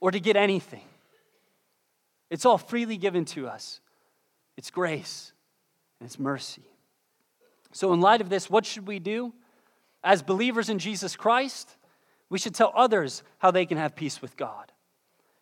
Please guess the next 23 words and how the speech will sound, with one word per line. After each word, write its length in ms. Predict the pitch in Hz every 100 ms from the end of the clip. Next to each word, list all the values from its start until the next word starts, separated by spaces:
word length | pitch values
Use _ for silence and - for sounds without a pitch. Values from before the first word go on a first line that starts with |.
| -
We 100 | 190
should 140 | 247
tell 160 | 240 214
others 280 | 269 226
how 100 | 226
they 140 | 214 254
can 100 | 247
have 180 | 202 -
full 240 | 302 294
access 480 | 233 262 240 240 -
to 80 | 240
the 80 | 247
one 280 | 254 262
who 80 | 254
created 520 | - 226 233 240 240
them. 140 | 202 156 - -
We 100 | 277
should 180 | 302 240
tell 180 | 277
others 280 | 247 294 277
about 240 | 254 269 -
the 80 |
future 540 | 220 - 320 339 262